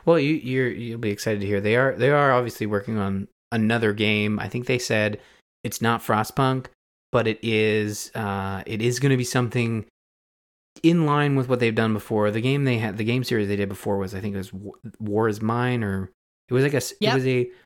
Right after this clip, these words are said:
Speaker 1: yeah, it was
Speaker 2: This
Speaker 1: a s-, it
Speaker 2: War
Speaker 1: was
Speaker 2: of Mine?
Speaker 1: Yeah, and it was a,
Speaker 2: Yeah.
Speaker 1: it was sort of similar. It was, um, it was a, a, a simpler sort of sim management game, but it still was of that, of that ilk, and very,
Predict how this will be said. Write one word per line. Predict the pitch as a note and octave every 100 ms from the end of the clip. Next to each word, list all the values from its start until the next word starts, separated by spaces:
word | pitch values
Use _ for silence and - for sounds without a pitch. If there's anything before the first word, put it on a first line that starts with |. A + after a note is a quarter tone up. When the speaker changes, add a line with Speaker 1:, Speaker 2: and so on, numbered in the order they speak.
| _ _
Speaker 1:
yeah, | G3
it | C3
was | D#3+
Speaker 2:
This | D#3+
Speaker 1:
a |
s-, |
it | G#3+
Speaker 2:
War | G#3+
Speaker 1:
was | A3+
Speaker 2:
of | G#3+
Mine? | G#3+ A#3+ D4+ _ -
Speaker 1:
Yeah, | G3 - - -
and | E3+
it |
was | F#3 F3+
a, | E3 D#3
Speaker 2:
Yeah. | D#3
Speaker 1:
it |
was | F3 E3
sort | - - F3+
of | F3
similar. | D#3+ C#3+ D3+ E3+
It |
was, | C#3 C3
um, | B2+ B2+ B2+
it | C3
was | C3+
a, | B2+
a, | B2+ B2 A#2+ A#2+
a | A2
simpler | - E3 - C#3+ C3+ C3 C3 - -
sort | - A#2+
of | A2+ - _ _ -
sim | - C3 B2
management | A#2 A#2 A#2+ A2+ G#2+
game, | G#2+ A2 A2
but | G#2+
it | G2+
still | - A#2+ G#2+ G#2
was | G#2 G2+ G#2 -
of | - G#2 G2+
that, | F#2+ F#2+ - _ _ -
of | G2+
that | G2
ilk, | -
and | A2+ G#2+
very, | A2 A#2 A2 A2 G2+